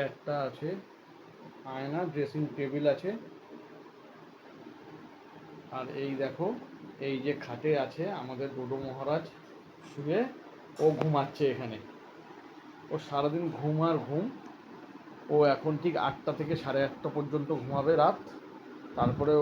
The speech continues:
ও উঠবে। আর আমি বসে বসে একটু টিভি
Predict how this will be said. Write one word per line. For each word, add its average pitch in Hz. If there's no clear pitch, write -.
ও 170
উঠবে। -
আর 143
আমি 151
বসে 143
বসে 147
একটু 214
টিভি 165